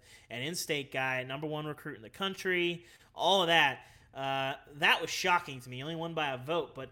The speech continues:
man, it, it makes you wonder what he can be, uh, to this fan base and what he can mean to this fan base by the time his career is over. What were your major takeaways from, uh, uh, from, from what the fans had to say?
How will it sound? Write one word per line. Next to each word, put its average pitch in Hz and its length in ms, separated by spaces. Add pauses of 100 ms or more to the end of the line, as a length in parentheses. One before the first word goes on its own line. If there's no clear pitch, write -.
man, 135 460 (180)
it, 160 240
it 160 60
makes 185 260
you 151 60
wonder 147 540 (360)
what 135 400
he 175 220
can 135 260
be, 120 600 (400)
uh, 123 360
to 147 140
this 135 160
fan 170 280
base 147 140
and 139 80
what 143 80
he 160 60
can 127 220
mean 185 240
to 175 80
this 127 160
fan 131 280
base 147 220
by 139 140
the 135 40
time 151 300
his 151 160
career 143 340
is 131 140
over. 135 380 (220)
What 214 180
were 208 60
your 208 200
major 160 320
takeaways 127 760
from, 117 380
uh, 110 240 (500)
uh, 113 280
from, 123 200
from 131 160
what 139 140
the 165 60
fans 170 280
had 185 140
to - 60
say? 190 280